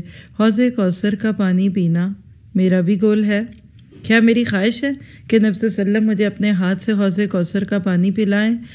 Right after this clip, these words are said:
तो फिर यकीनन आपकी सीरत को जानना हमारे लिए सादत होगी। तो नबी सल्लल्लाहु अलैहि वसल्लम की सीरत तैयबा आपके अक़वाल और अफ़आल और अखलाक़ करीमाना का नाम है।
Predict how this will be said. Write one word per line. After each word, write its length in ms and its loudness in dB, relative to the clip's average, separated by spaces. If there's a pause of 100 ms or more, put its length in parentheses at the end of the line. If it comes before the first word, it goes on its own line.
(300)
तो 60 4
फिर 400 2
यकीनन 560 2
आपकी 480 -2
सीरत 400 -2
को 120 -2
जानना 400 0
हमारे 420 0
लिए 200 0
सादत 560 -4
होगी। 340 -4 (560)
तो 80 6
नबी 280 4
सल्लल्लाहु 480 0
अलैहि 140 -2
वसल्लम 380 0
की 140 -2
सीरत 440 -2
तैयबा 760 -2 (380)
आपके 460 0
अक़वाल 640 -2 (120)
और 160 0
अफ़आल 560 -2 (300)
और 100 2
अखलाक़ 560 0
करीमाना 600 0
का 160 -4
नाम 240 -2
है। 280 -4